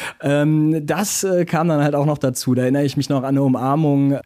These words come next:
Ich glaube, äh, Simon Maurer war das, der, äh, nach dem Aufstieg halt eine Bierdusche abbekam und dann auf mich zukam, mich umarmte und ich, ich hab,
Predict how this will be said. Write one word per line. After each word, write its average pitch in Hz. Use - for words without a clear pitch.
Ich 123
glaube, 131
äh, -
Simon 135
Maurer 127
war 113
das, 135
der, 123
äh, 123
nach 127
dem 131
Aufstieg 135
halt 135
eine 139
Bierdusche 131
abbekam 135
und 131
dann 131
auf 131
mich 135
zukam, 156
mich 143
umarmte 156
und 139
ich, 131
ich 123
hab, 131